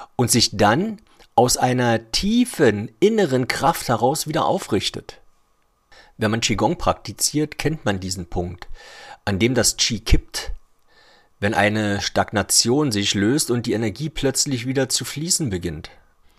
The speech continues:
In einem guten Film erkennen wir genau diesen Moment der Wandlung wieder. Wir sehen den Helden auf der Leinwand, wie er aufhört zu kämpfen.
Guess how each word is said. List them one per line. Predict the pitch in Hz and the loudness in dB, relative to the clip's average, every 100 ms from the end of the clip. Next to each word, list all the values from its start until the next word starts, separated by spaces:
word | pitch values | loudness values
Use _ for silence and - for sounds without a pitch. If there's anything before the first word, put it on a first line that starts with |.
| - _ | -20 _
In | - | -2
einem | 120 123 107 | 0 2 0
guten | 110 104 | -4 -6
Film | - - 107 147 147 | -8 0 2 2 0
erkennen | 113 - 135 147 131 | 2 4 4 0 0
wir | 139 | 2
genau | 127 120 110 131 180 | 2 0 0 0 0
diesen | 135 156 180 160 | -2 -4 -2 0
Moment | 110 104 92 117 - | 0 2 0 -2 -2
der | 117 | -2
Wandlung | 98 104 110 113 | -2 -2 -4 -4
wieder. | 117 104 85 85 - _ _ _ _ _ - | -2 -2 -2 -8 -18 _ _ _ _ _ -10
Wir | 107 104 | -4 0
sehen | 135 131 | 2 2
den | 120 | 0
Helden | 92 113 131 101 | 0 -2 -2 -4
auf | 101 | -4
der | - | 0
Leinwand, | 95 80 95 123 131 143 - | 0 0 0 0 0 -2 -2
wie | 120 | 2
er | 101 | 2
aufhört | - - 151 139 | 2 0 -2 -2
zu | 139 | -2
kämpfen. | - 151 165 - 80 | -2 -2 -4 -10 -12